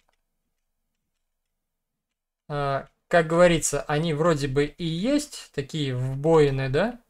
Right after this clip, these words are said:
Но здесь тоже надо подкорректировать.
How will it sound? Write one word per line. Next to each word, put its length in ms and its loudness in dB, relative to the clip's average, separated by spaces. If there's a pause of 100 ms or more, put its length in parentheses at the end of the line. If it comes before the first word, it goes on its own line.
(3000)
Но 140 -4
здесь 280 -4
тоже 340 0
надо 500 -2 (680)
подкорректировать. 960 -4